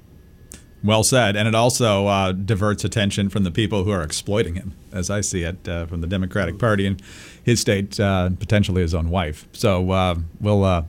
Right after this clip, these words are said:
we'll see what happens there. And, uh, good move by Doctor Oz, uh, to offer the other debate. And, and, uh, again, uh, it'd be very smart for the Oz campaign to focus on John Fetterman's, uh, massive lack of consistency,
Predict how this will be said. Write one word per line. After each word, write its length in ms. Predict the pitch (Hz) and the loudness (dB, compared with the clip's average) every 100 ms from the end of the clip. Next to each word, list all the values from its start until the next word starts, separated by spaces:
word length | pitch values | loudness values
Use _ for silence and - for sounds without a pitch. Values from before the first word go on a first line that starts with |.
| - | 0
we'll 100 | 101 | 0
see 160 | 110 | 2
what 140 | 101 90 | 4 4
happens 340 | 101 92 87 | 4 2 -2
there. 260 | 92 95 110 | 0 2 2
And, 220 | 92 95 | 2 0
uh, 240 | 90 87 80 - - | 0 -2 -4 -10 0
good 140 | 113 | 4
move 160 | 107 104 | 6 6
by 140 | 101 | 4
Doctor 360 | 98 104 101 95 | 4 2 2 2
Oz, 320 | 123 110 110 - - - - | 2 2 0 -8 -20 -16 -2
uh, 240 | 104 95 | 0 2
to 360 | 92 107 95 95 - | 2 2 2 0 0
offer 260 | 113 113 | 2 2
the 160 | 104 104 | 4 6
other 160 | 110 104 | 6 6
debate. 480 | 95 120 135 - - - | 4 4 4 2 -4 -2
And, 100 | 113 | 2
and, 340 | 807 988 - | 6 6 4
uh, 200 | 104 98 - | 4 2 0
again, 500 | 113 98 123 92 90 - | 2 4 4 2 -2 0
uh, 60 | |
it'd 120 | 98 92 | 0 4
be 120 | 101 | 4
very 200 | 101 92 | 6 4
smart 280 | - 95 85 | 2 0 2
for 80 | |
the 80 | 92 | 0
Oz 180 | 82 85 | 0 -2
campaign 380 | 92 87 90 87 | -2 -2 -2 -4
to 60 | |
focus 420 | 85 101 98 90 - - - - - - - | 0 0 2 -2 -4 -16 -20 -20 -20 -20 0
on 140 | 160 160 | 2 4
John 240 | 156 151 | 4 4
Fetterman's, 580 | 151 147 143 135 120 - - - - | 2 2 4 4 2 0 -10 -14 -2
uh, 300 | 107 101 101 | 2 4 2
massive 760 | 107 101 110 127 - 117 90 113 | 2 4 4 4 2 2 0 -4
lack 260 | 101 101 110 | 0 0 2
of 140 | 101 | 0
consistency, 840 | 110 92 131 117 107 - 104 76 | 0 2 2 4 2 2 2 0